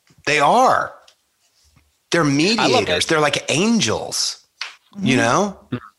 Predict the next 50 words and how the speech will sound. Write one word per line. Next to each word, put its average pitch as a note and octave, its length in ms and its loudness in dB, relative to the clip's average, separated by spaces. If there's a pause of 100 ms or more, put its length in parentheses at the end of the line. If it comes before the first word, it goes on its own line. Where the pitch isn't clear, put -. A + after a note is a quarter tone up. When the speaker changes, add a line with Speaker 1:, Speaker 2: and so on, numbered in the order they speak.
(540)
Speaker 2:
It's, - 300 -6 (120)
you D3 200 0
know, C3+ 40 0
the C3+ 60 2
title D#3 320 0
of B2 60 0
the A#2 80 -2
book B2 340 -2 (680)
is A2+ 120 -2
something A2+ 200 -2
that, G2+ 240 -4 (420)
like, G2 300 -8 (280)
people C3+ 200 -2
debate G2 440 -4
and, F#2+ 240 -10
like, F#2+ 140 -6
there's G2 160 -4
been F#2+ 140 -6
writing F#2 260 -6
about G2 220 -4
it. - 20 -2
And G#2 80 -6
then G2+ 80 -6
sometimes G2 320 -4
people F#2+ 220 -4
just F#2 180 -6
say, G2 100 -2
"Well, G2 400 -2
you F#2+ 120 -10
know, F2 100 -6
it's - 140 -8
just - 120 -8
a - 40 -14
kid G2+ 180 -6
who G2+ 80 -6
loves F2 220 -4
horses." - 400 -8 (640)
Um, F#2 400 -6 (420)
but D3 160 -2
how, - 260 -2 (360)
the, D3 420 -4
the C3+ 180 -2
phrasing D#3 520 0
of G#2+ 140 0
it A2 160 0
in A2+ 100 -2
particular, A2+ 380 -2
though, G2+ 140 -2
is F#2 140 -8
interesting. A2+ 340 -8